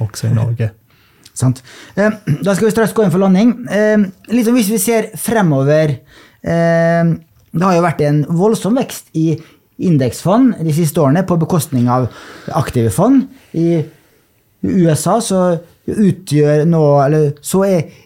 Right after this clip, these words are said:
Speaker 2: indeksfondkapitalen større enn kapitalen i aktive fond. I Europa så begynner de å nærme hverandre. Vil denne veksten i indeksfond, eh, på bekostning av aktive fond bare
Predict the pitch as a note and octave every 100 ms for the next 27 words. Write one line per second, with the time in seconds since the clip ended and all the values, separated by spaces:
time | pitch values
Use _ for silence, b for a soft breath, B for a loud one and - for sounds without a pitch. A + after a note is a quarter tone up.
0 | - - F3 C3+ B2 - C3+ A#2+ C3 C#3
1 | A#2+ B2+ D3 F#3+ - F#3 C#3 G#2 A2 A#2+
2 | A#2 B2 B2 B2+ G#2+ A2 A2 A2+ B B
3 | B - C3 A#2 A2 G2+ F3+ C4+ B3 F#3+
4 | E3 E3 - B B - E3 E3 D3+ C#3+
5 | C#3+ C3+ D3+ B2 B2+ B2+ C#3 D3 C#3 A2+
6 | A2+ A2 A#2 F#3+ C4+ - B B B F3+
7 | G#3+ E3+ F3+ E3+ D3+ D3+ - - b -
8 | F3+ - - - C#3 C3+ D#3 C#3+ C3+ -
9 | - F3 C3+ - - - D3 F#3+ F3+ -
10 | D#3 D3+ D#3 D3+ D3+ D3+ D3+ D3+ D#3 D3+
11 | D3+ C#3+ C#3+ C#3+ - A#2 A#2+ C#3+ C#3+ B2+